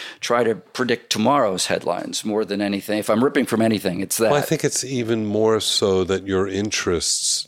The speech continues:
Speaker 2: dovetail. You have a sixth sense where you're able to sort of sense what's coming and what's gonna happen. And those are your interests as well.
Speaker 1: But one thing I did not see coming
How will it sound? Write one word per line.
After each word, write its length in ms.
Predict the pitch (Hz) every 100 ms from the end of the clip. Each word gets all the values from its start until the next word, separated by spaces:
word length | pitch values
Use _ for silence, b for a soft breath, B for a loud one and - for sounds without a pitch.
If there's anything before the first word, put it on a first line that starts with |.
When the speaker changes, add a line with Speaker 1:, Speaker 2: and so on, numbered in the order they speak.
| 87
Speaker 2:
dovetail. 840 | 101 98 - - 95 82 80 82 90
You 340 | 107 117 113
have 180 | 110 104
a 100 | 101 - B B B
sixth 420 | - - - - -
sense 560 | 131 123 92 - -
where 140 | 95 95
you're 180 | 92 92
able 220 | 87 90
to 320 | - 90 82 B B B B
sort 220 | - - 98
of 100 | -
sense 520 | - 117 104 - -
what's 380 | 95 90 - -
coming 520 | - 120 101 95 87
and 180 | 85 85
what's 320 | 85 - -
gonna 240 | - 82 82
happen. 400 | 95 95 95 92
And 100 | 98
those 160 | 104
are 60 | 104
your 240 | 98 98
interests 460 | 95 87 98 82 -
as 180 | 87 -
well. 320 | 98 82 - B B -
Speaker 1:
But 80 | 139
one 200 | 139 180
thing 160 | 147
I 60 | 107
did 200 | 110 98
not 260 | 107 294 -
see 280 | - 90 80
coming 500 | - 85 85 104